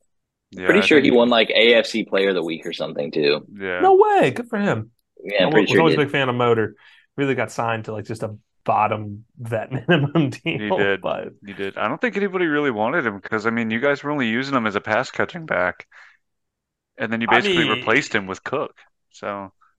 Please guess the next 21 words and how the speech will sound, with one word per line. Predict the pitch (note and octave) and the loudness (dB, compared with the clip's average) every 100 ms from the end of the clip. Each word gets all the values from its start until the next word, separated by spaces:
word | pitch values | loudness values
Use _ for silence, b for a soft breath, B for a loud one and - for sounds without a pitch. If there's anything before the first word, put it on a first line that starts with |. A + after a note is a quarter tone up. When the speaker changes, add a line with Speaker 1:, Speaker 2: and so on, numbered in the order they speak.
| _ _ B2+ | _ _ -10
Speaker 3:
I | A#3+ | -8
mean, | A3+ G#3+ G#3 G3 F3 E3 D#3+ D#3 C#3 A#2 F2 - - | -6 -4 -2 0 0 0 -2 -2 -4 -6 -12 -16 -4
he's | G#3 B3+ | -2 2
all | C#3+ | 4
right. | A#2 A2 A2 | 4 2 2
I'll | B2 D3+ | 6 8
al-, | C#3+ C3+ | 8 6
he'll | C#3+ F#3+ | 6 6
always | E3 | 6
have | D3+ | 2
a | B2+ | 0
special | - B2+ B2 A#2 | 0 -2 0 -4
spot | A2 B2 A2 | -4 -4 -4
in | |
my | G#2+ | -6
heart, | A2 A2 A2+ | -6 -4 -6
you | B2 A2+ | -8 -8
know. | A2 A2+ A#2 | -6 -6 -4
But, | A#2 A2 | -4 -4
like, | A2 G#2 G#2 - | -6 -8 -12 -16
Speaker 1:
Um, | G2 F#2 F2+ | -14 -12 -14